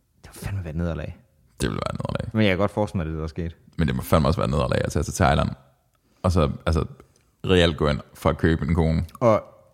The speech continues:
Speaker 2: Og så er der bare nul,
Speaker 1: Der er
Speaker 2: nul
Speaker 1: udsol-,
Speaker 2: takers.
Speaker 1: der er udsolgt.
Speaker 2: Altså, alternativet er, at du kommer aldrig nogensinde ud af Thailand, og du kan leve dit sy-,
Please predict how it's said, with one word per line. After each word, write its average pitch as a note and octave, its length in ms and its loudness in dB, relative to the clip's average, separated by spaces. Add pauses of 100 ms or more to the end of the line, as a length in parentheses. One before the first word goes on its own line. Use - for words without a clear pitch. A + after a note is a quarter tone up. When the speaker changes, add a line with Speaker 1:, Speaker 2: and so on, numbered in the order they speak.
Speaker 2:
Og F#2 80 0
så F#2 60 2
er D#2+ 40 6
der D#2 60 6
bare D#2 220 4
nul, F2 640 4
Speaker 1:
Der A#2 80 4
er - 40 6
Speaker 2:
nul F#2 100 10
Speaker 1:
udsol-, F#2+ 160 8
Speaker 2:
takers. E2 300 4
Speaker 1:
der A2 80 6
er F#2+ 80 4
udsolgt. G2+ 480 0 (760)
Speaker 2:
Altså, F#2+ 220 4
alternativet G#2+ 720 4
er, F2+ 80 4
at F2+ 160 4
du G2+ 60 0
kommer F2+ 320 2
aldrig A#2+ 180 6
nogensinde G#2+ 280 4
ud G#2 60 6
af F#2 160 6 (220)
Thailand, E2+ 420 2 (640)
og C#2 1400 4
du F2+ 60 0
kan F2 100 2
leve F#2 180 6
dit F2 100 0
sy-, - 120 2